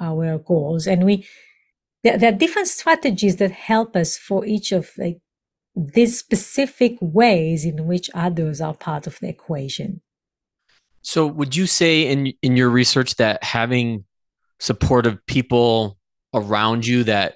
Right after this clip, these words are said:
Speaker 2: know and understand your goal, um, is, I guess, a, a, a, not a motivating factor, but a factor that really helps somebody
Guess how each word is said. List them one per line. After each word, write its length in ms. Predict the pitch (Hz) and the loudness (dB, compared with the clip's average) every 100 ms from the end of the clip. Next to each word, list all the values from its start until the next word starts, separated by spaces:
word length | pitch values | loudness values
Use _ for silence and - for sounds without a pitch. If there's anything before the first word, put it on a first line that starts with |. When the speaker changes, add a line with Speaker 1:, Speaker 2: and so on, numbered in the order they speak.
| _ 107 | _ -2
Speaker 2:
know 600 | 113 113 113 117 120 - _ - | 2 4 4 2 0 -8 _ -8
and 140 | 107 | -6
understand 640 | 110 117 107 - 113 113 | -2 0 0 0 0 0
your 100 | 113 | 0
goal, 480 | 110 120 120 123 - _ _ _ _ _ | 2 2 4 2 -2 _ _ _ _ _
um, 640 | - 110 110 104 101 95 _ _ _ _ _ _ - | -2 0 0 -2 -6 -8 _ _ _ _ _ _ -2
is, 480 | 117 113 101 - _ _ _ _ _ _ _ _ _ _ _ _ - | 0 0 -4 -8 _ _ _ _ _ _ _ _ _ _ _ _ -6
I 200 | 113 - 117 | -6 -8 -4
guess, 280 | 131 127 123 | -2 0 0
a, 120 | 110 | 0
a, 180 | 120 123 - | 0 0 0
a, 200 | 123 - _ - - - | -2 -2 _ -20 -12 -2
not 140 | 165 | 0
a 60 | 127 | 2
motivating 560 | 135 165 127 117 107 | 2 2 2 0 -2
factor, 340 | 120 113 - 117 | -2 -4 -2 0
but 240 | 131 - | 0 2
a 80 | 123 | -2
factor 440 | - 147 151 160 | 0 -2 0 -2
that 200 | 135 117 | -2 -2
really 340 | 127 147 139 117 | -4 -2 -2 -4
helps 440 | - 147 151 - | -2 -2 -2 -2
somebody 580 | - 123 120 117 113 | -2 0 0 -2 -2